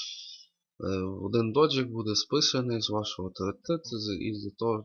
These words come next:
і за транзакції. Тобто,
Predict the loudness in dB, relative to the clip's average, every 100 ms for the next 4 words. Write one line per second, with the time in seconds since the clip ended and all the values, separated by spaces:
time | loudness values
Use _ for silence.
0 | -6 -2 0 -2 -2 -2 0 0 -2 -2
1 | -6 -4 -6 -10 _ _ _ _ _ _
2 | -6 -6 -4 -6 -6